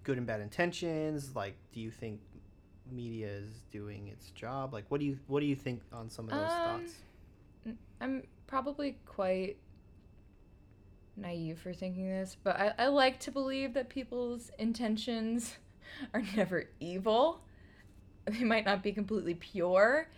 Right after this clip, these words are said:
Speaker 1: Yeah.
Speaker 2: but I like to believe at least, like, I don't know, the people who made Ghostbusters. I
Speaker 1: Yeah.
Speaker 2: like the, the new one. I like to believe they were like,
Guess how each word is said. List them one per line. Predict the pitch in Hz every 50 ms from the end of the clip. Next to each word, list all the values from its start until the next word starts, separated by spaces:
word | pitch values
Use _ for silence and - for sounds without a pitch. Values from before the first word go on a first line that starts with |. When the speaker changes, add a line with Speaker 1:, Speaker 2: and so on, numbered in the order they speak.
| - - - - 392
Speaker 1:
Yeah. | -
Speaker 2:
but | 202 170 -
I | 190 185
like | 190 190 196 214 208
to | - -
believe | 214 226 226 220 226 233 214 202
at | 170 -
least, | 175 180 185 185 - -
like, | 180 160 156 156 156 - - - - - - - - - - - - - - - - - - - - - - - - - - - - - - - - - - - - - - - -
I | - 180 180 180
don't | 170 160 160 156
know, | 151 156 156 156 160 160 165 175 170 170 - - - -
the | 185
people | - - 208 202 196 190 185 185
who | 180 190 190 180
made | 180 165 160 160 160 156 156 156 165 165 160 - - - - - - - - - - - - - - - - - - -
Ghostbusters. | 185 180 165 147 143 147 - - - - 85 - - - - - - - - - - - - - - - - - - - - - - - - - - - - - - 180 170
I | - 214
Speaker 1:
Yeah. | 214 220
Speaker 2:
like | 220 220 214 - - -
the, | 190 196 185
the | 165 170 175 165
new | 160 156 147 143
one. | - - 80 - - - -
I | 220 247
like | 254 254 247 254
to | 247
believe | - 185 185 175 170 170 165
they | 175 170 165
were | 156 156 151
like, | 147 147 147 143 143 147 143 - - - -